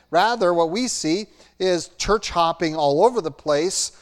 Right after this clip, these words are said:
for any little thing. "I don't like the color of that church's carpet. They made a decision I didn't care for."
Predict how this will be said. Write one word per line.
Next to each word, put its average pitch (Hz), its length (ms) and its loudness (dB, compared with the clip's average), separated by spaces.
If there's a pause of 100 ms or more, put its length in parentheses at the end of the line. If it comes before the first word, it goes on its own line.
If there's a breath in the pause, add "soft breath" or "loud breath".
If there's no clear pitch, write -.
(120)
for 160 280 -2
any 226 220 -2
little 214 240 2
thing. 220 380 0
"I 156 120 4
don't 175 160 0
like 170 200 0
the 151 80 -8
color 175 320 -2
of 165 60 -6
that 165 200 -2
church's 151 380 -8
carpet. 190 440 0
They 165 140 -2
made 160 180 -6
a 147 40 -8
decision 147 440 -6
I 170 160 -2
didn't 139 200 -6
care 196 240 0
for." 190 340 0